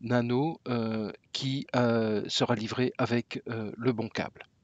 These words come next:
Donc vous connectez votre Arduino Nano à votre P C et, euh, vous allez dans Tools, Board, Arduino Nano, vous choisissez Av-, Arduino A V R Board et vous choisissez le type de carte que vous avez. C'est un Arduino Nano, je l'ai déjà fait.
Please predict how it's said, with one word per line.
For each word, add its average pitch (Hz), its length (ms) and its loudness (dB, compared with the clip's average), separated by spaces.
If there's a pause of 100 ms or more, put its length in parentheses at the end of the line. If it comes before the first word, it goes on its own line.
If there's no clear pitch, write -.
(1600)
Donc 139 240 2
vous 147 80 -2
connectez 147 500 0
votre 131 540 0
Arduino 123 640 -2
Nano 135 560 0
à 123 80 2
votre 117 300 -4
P - 160 -2
C 156 460 4 (100)
et, 143 260 2 (100)
euh, 131 240 -2
vous 131 280 0
allez 127 200 4
dans 120 220 -2
Tools, 151 720 -2 (580)
Board, 135 720 6
Arduino 127 440 2
Nano, 120 500 2
vous 123 120 -4
choisissez 127 840 2 (260)
Av-, 123 320 -2
Arduino 135 560 4
A 131 120 4
V 127 260 4
R 104 100 2
Board 139 540 0
et 135 140 2
vous 127 120 -6
choisissez 123 600 0
le 123 200 0
type - 280 -4
de 101 520 -2
carte - 280 0
que 110 80 -8
vous 98 180 -6
avez. 113 300 0
C'est - 360 0
un 113 200 -2
Arduino 101 440 -4
Nano, 95 440 -4
je - 100 -10
l'ai 104 80 -2
déjà 92 240 -6
fait. 147 300 0